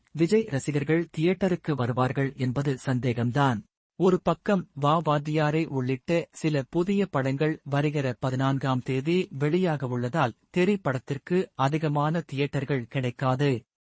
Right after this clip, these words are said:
எனவே ரிலீஸ் தேதியை தள்ளி வையுங்கள் என தானுவுக்கு நெருக்கமான தியேட்டர் அதிபர்கள் சொன்னதாக தெரிகிறது. அவர்கள் சொன்னதை புரிந்து கொண்ட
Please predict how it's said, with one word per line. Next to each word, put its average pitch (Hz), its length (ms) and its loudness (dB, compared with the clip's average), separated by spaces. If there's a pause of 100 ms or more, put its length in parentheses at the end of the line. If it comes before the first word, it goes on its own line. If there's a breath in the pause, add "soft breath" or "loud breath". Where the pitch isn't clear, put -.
(160)
எனவே 165 500 2
ரிலீஸ் 185 460 0
தேதியை 160 520 0
தள்ளி 156 280 -2
வையுங்கள் 135 520 -2
என 139 260 -2 (160)
தானுவுக்கு 160 680 0
நெருக்கமான 175 760 0
தியேட்டர் 139 520 -4
அதிபர்கள் 131 520 -2
சொன்னதாக 123 600 -2
தெரிகிறது. 123 720 -2 (280)
அவர்கள் 175 520 2
சொன்னதை 156 480 -2
புரிந்து 147 380 -2
கொண்ட 139 460 -2